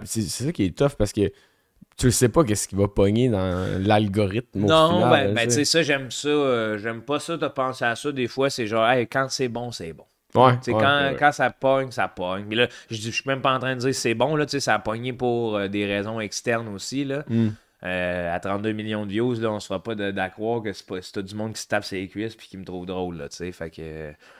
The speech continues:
Speaker 2: euh, c'est, c'est bien futile tout ça, là, mais moi, je le mets parce que j'ai envie de le mettre au monde que,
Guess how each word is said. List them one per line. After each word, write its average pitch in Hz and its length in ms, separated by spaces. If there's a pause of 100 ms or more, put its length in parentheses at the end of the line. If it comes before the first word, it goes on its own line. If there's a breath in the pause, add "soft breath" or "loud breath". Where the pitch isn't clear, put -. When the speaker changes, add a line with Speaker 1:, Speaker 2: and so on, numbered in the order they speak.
(380 soft breath)
Speaker 2:
euh, 78 280
c'est, 78 640
c'est - 200
bien 92 200
futile 101 400
tout - 120
ça, 101 220
là, 120 140
mais 87 220
moi, 92 360
je 92 180
le 87 140
mets 95 240 (360)
parce - 260
que 92 160
j'ai 95 80
envie 87 240
de 87 80
le 80 120
mettre 85 280
au 87 120
monde 87 320
que, 78 220